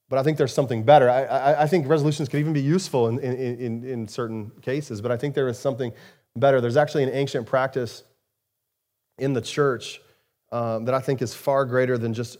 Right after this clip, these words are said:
a resolution. And it's called a rule of life. It's called a rule of life. Now, a rule of life, if you've got that on the screen, is a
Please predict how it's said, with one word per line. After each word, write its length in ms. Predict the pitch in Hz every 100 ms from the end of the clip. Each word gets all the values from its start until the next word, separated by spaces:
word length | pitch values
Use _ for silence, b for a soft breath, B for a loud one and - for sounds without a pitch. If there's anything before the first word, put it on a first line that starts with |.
| -
a 100 | 113
resolution. 680 | 123 113 110 123 123 110
And 120 | 107 107 b b
it's 180 | 117 101
called 300 | - 143 131 120
a 100 | 120
rule 280 | 110 135
of 140 | 123 101
life. 520 | 113 113 104 - - _ _ _ _ _
It's 100 | _
called 180 | 143
a 80 | 120
rule 600 | 113 117 135 139 147 143 b b b _ _
of 120 | 113 104
life. 500 | 117 107 98 - - _ _ _ _ _ _ _ _ _ _ _ _ _ _
Now, 220 | 127 135
a 100 | 127
rule 300 | 120 131 170
of 120 | 151
life, 500 | 127 147 147 123 - -
if 160 | 110
you've 80 | 127
got 140 | 143
that 100 | 143
on 100 | 135
the 60 | 123
screen, 400 | - - 135 131
is 240 | 123 123
a 300 | 127 117 107